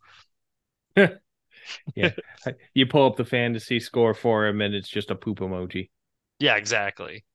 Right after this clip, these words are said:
Speaker 2: But, well, we might have another touchback on this game as we move on, but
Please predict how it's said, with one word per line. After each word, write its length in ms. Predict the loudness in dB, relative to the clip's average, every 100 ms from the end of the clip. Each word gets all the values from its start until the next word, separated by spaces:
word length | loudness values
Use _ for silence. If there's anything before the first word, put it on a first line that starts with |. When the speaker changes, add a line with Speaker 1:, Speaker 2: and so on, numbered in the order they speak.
| _ _ _ _ _ _ 0
Speaker 2:
But, 260 | 2 2 2
well, 280 | 4 4 -2 _ _ -2
we 100 | 2
might 180 | 2 2
have 160 | 0 0
another 340 | 2 2 -2
touchback 520 | -2 -4 0 0 0
on 140 | -2 -2
this 160 | -4
game 360 | 0 0 0 -4
as 140 | -4
we 200 | -2 -2
move 260 | -2 -4 0
on, 340 | 0 0 -2
but 300 | -2 -2 -2